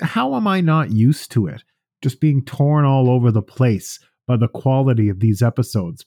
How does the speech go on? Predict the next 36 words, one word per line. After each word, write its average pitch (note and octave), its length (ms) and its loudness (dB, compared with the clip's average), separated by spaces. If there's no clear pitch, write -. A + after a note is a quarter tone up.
pulled D#3+ 300 0
in D3 100 0
so F#3 240 -4
many E3 260 0
directions A2 920 -2
by, G#2+ 280 0
you D3 100 0
know, C3 140 4
brilliance C3+ 960 -2
in C#3 120 2
a B2+ 60 2
sketch - 600 -4
and B2+ 120 0
then B2 140 0
idiocy D#3 680 -2
in C3+ 160 0
another. C3 540 2
This A#3 180 0
is B3 180 0
why F#3+ 200 0
we A3 160 2
do G#3 240 2
it. F3+ 180 -2
It's C#3+ 180 -4
a D3+ 40 4
fascinating D#3+ 920 2
watch. D#3 440 -2
Your B2+ 140 4
boy, B2+ 480 4
Matthew A#2 440 2
Ryan, G#2 420 2
he A2+ 120 0
would G#2 180 0
give G#2 160 0
this G2+ 180 -4
a G#2 120 -2